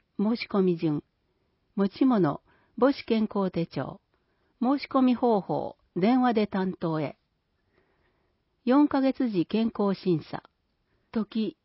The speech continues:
十一月十七日火曜日。ところ、市民健康センター。対象、令和二年七月生まれ。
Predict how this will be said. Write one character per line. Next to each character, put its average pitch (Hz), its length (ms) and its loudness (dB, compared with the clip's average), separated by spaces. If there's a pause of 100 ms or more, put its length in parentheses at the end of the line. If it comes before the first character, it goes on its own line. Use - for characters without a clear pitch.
(180)
十 254 260 2
一 294 200 -2
月 269 260 -2
十 233 180 0
七 233 240 0
日 180 460 -4
火 202 160 -2
曜 226 260 0
日。 - 180 -10 (600)
と 208 100 -2
こ 247 180 -2
ろ、 214 240 0 (160)
市 - 180 0
民 277 220 8
健 247 320 2
康 220 220 -2
セ 208 120 -4
ン 185 100 -2
タ 151 360 -10
ー。 - 680 -20
対 226 240 0 (120)
象、 185 320 -2 (440)
令 269 260 4
和 196 120 2
二 202 160 2
年 175 340 0
七 - 260 0
月 254 300 0
生 226 120 2
ま 175 160 0
れ。 - 160 -12